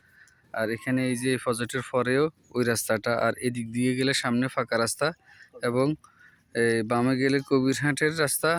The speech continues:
আর ডানে গেলে নবগ্রাম সিরিঙ্গার রাস্তা। তো এখানে হাই স্কুল, কলেজ, প্রাইমারি স্কুল, দুটি মাদ্রাসা আছে, আরও ফ-, সকল প্রতিষ্ঠান আছে এবং লোকেশন খুব ভালো এবং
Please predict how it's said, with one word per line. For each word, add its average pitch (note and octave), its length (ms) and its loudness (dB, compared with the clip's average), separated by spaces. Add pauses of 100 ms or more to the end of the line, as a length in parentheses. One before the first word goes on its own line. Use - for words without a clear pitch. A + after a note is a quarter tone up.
আর B2+ 160 0 (200)
ডানে B2 260 2
গেলে C3+ 200 2 (800)
নবগ্রাম B2 380 2
সিরিঙ্গার A#2+ 440 2
রাস্তা। A2+ 300 -2 (460)
তো - 80 -4
এখানে C#3 360 2
হাই C#3 160 2
স্কুল, D3 280 0
কলেজ, C#3 380 2
প্রাইমারি C3+ 400 2
স্কুল, D3 260 0
দুটি B2+ 260 -2
মাদ্রাসা C3 480 2
আছে, C3+ 260 0 (540)
আরও B2+ 340 2 (640)
ফ-, B2 260 -2 (240)
সকল D3 380 2
প্রতিষ্ঠান D3 540 0
আছে C3 280 2
এবং C3+ 240 4 (140)
লোকেশন C3 440 0
খুব C#3+ 260 0
ভালো C3+ 220 4 (100)
এবং C3+ 160 2